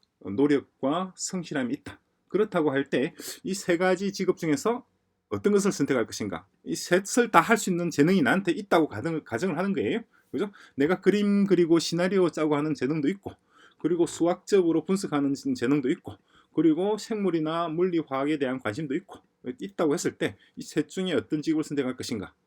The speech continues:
초등학교를 졸업하고 이제 중학교 들어가는 열네 살 무렵이라고 가정할 때, 그럴 때 이 셋 중에 어떤 걸 선택하는 것이 가장 합리적인가라고 했을 때는 제가 보기에는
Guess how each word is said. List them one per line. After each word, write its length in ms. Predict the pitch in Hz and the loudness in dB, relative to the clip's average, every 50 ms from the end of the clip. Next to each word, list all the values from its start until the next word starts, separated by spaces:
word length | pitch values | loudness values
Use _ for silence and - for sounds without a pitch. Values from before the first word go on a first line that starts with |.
| _ _ _ _ _ _ _ _ 135 - _ _ | _ _ _ _ _ _ _ _ -20 -20 _ _
초등학교를 460 | - - 208 185 170 147 127 127 120 104 | -2 0 2 2 2 0 -2 -4 -6 -6
졸업하고 320 | 135 131 135 135 131 113 | -6 -4 -2 -2 -2 -2
이제 100 | 104 110 | -4 -6
중학교 360 | - - 170 147 - - 117 | -6 -6 -6 -6 -6 -6 -8
들어가는 540 | 101 - 117 110 113 120 131 127 123 120 - _ _ - - _ 120 | -4 -2 -2 0 0 0 0 -2 -2 -4 -8 _ _ -20 -12 _ 4
열네 240 | 135 151 135 107 | 4 6 6 4
살 300 | 98 - - 131 123 123 | 0 -2 -4 -4 -2 -2
무렵이라고 520 | 120 123 123 127 107 101 90 90 90 92 85 | -2 -2 -2 -2 -2 -2 -4 -6 -8 -8 -10
가정할 380 | - 87 95 110 113 92 92 | -12 -12 -12 -10 -8 -8 -10
때, 260 | 95 - - 101 131 - _ _ _ _ - _ | -8 -8 -8 -8 -8 -10 _ _ _ _ -14 _
그럴 280 | - 170 214 214 208 | -4 -2 -2 -2 0
때 200 | - 175 139 - | 0 0 0 0
이 80 | - 165 | -2 -8
셋 160 | - - - | -8 -10 -10
중에 180 | - 165 160 131 | -8 -6 -4 -4
어떤 200 | 95 - - 147 | -4 -4 -4 -6
걸 60 | 151 | -6
선택하는 360 | - 147 143 135 135 135 131 | -6 -6 -6 -4 -4 -4 -4
것이 140 | 127 123 - | -4 -6 -4
가장 240 | - 139 131 139 110 | -4 -4 -4 -4 -4
합리적인가라고 760 | 131 139 123 117 127 120 117 113 98 90 - - - 135 160 147 | -6 -6 -4 -4 -6 -6 -6 -6 -6 -8 -8 -8 -10 -10 -10 -8
했을 200 | - - 139 - | -8 -8 -8 -8
때는 180 | - 165 160 | -8 -10 -8
제가 200 | - - 139 156 | -4 -2 -2 0
보기에는 340 | 165 175 151 127 127 202 127 | 0 0 -2 -2 -4 -4 -6